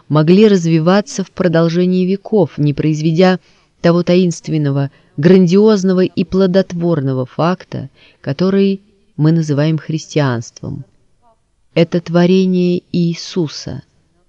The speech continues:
святого Павла и апостолов. Написать истории Иисуса, святого Павла и апостолов значит написать историю основ христианства.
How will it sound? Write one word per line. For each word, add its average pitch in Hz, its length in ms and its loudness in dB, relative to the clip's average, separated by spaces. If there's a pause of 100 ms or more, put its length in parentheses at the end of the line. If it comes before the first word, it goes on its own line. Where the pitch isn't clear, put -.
(100)
святого 160 520 0
Павла 196 440 0
и - 160 -2
апостолов. 135 720 -8 (960)
Написать 160 600 0
истории 170 680 0 (100)
Иисуса, 143 840 -4 (300)
святого 180 480 0
Павла 170 420 0
и 151 120 4
апостолов 147 680 -4 (380)
значит 180 480 0
написать 196 600 -2
историю 185 800 0
основ 147 420 -4
христианства. 139 1120 -8